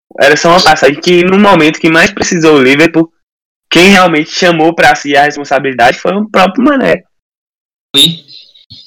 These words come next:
Speaker 2: Na, na minha concepção também foi o Mané que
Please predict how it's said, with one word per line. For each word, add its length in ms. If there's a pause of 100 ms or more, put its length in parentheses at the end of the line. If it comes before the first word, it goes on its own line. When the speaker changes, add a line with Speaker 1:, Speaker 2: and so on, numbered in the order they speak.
(300)
Speaker 2:
Na, 160
na 560
minha 160
concepção 560
também 240
foi 240
o 340
Mané 320
que 160